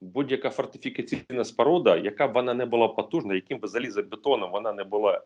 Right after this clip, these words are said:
е, відлита і зроблена, і якщо там нема особового складу, і не особового складу, який навчений, який вміє правильно воювати, то це просто яма, не більше ніж.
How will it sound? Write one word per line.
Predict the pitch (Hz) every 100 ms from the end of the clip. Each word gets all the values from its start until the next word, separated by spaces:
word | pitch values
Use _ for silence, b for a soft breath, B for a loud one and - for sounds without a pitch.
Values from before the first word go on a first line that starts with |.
| -
е, | 95 90 87
відлита | 107 107 110 107 85 76 b b b b -
і | 104 98
зроблена, | 101 104 170 170 117 92 73 b b -
і | 98
якщо | 113 123 - 160
там | 143 123
нема | 127 151 135 92 -
особового | - 120 113 117 104
складу, | - - 185 208 78 - _ _ _ -
і | 143
не | 120
особового | 117 113 131 107
складу, | - 147 110
який | 107 107
навчений, | 113 165 175 107 104
який | - 117
вміє | 98 123 101
правильно | 110 110 98
воювати, | 92 120 165 208 117
то | - 131
це | - - - 185
просто | - 139 - 110 95 _ _ -
яма, | 87 90 90 69 69 -
не | 90
більше | 90 - -
ніж. | 82 - -